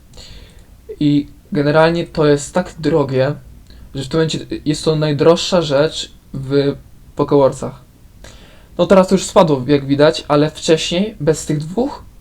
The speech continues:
to było, no właśnie, takie, takie ceny były, nie? Za jeden atak. Nie wiem, kogo musiałoby powalić, ale nie.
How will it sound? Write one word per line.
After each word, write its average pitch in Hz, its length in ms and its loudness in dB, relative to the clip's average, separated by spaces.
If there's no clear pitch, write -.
to 147 100 -8
było, 156 460 0
no 165 60 -4
właśnie, 170 260 -2
takie, - 360 -4
takie 190 220 0
ceny 156 260 2
były, 127 240 -2
nie? 139 180 -2
Za 180 460 2
jeden 190 840 4
atak. 151 640 -4
Nie 233 120 6
wiem, 196 200 4
kogo 190 300 2
musiałoby 180 480 2
powalić, 165 680 -2
ale 151 200 0
nie. 156 260 -4